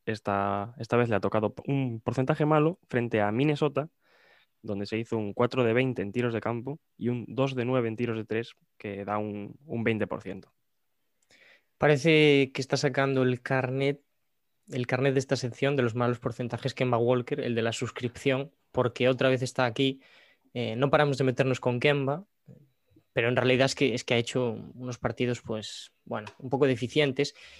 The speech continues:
Speaker 2: Y en el caso de, de los Pelicans, con, cuando juegan contra Pelicans el domingo, hizo cinco de veintiuno en tiros de campo, un veintitrés por ciento, y en el triple, de doce que se tiró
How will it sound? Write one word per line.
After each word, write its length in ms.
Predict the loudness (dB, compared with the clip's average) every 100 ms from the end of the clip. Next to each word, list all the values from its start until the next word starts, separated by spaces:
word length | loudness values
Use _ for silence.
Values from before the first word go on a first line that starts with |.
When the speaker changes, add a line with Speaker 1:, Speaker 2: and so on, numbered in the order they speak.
| -18 -2
Speaker 2:
Y 200 | 2 2
en 200 | 2 2
el 160 | 0
caso 300 | 0 0 2
de, 540 | 2 2 2 0 -2 -6
de 240 | -8 -6
los 180 | -4 -2
Pelicans, 480 | 0 2 0 -4 -6
con, 300 | -6 -6 -8 _ -6
cuando 240 | -4 -4
juegan 560 | -2 -2 0 -4 -6 -8
contra 300 | -10 -8 -2
Pelicans 460 | 0 2 0 -4
el 80 | -4
domingo, 460 | -4 -2 -2 -4 -8 -16 -20 _ _ _
hizo 220 | -2 0
cinco 320 | 2 2 4 4
de 60 |
veintiuno 480 | 4 4 4 4 2
en 100 | 0
tiros 220 | -2 -2
de 120 | -2
campo, 440 | 0 -2 -2 -8 -10 _ _ -6
un 180 | -2 2
veintitrés 600 | 2 0 -4 0 0 2
por 200 | 0 0
ciento, 520 | 0 0 -2 -8 -10 _ _ _ -6
y 180 | 2 4
en 100 | 6
el 160 | 4
triple, 540 | 4 2 2 -2 -2 -6 _ _ _ _ _ -6
de 160 | 2 6
doce 240 | 6 4
que 100 | 2
se 140 | 2 2
tiró 340 | 2 0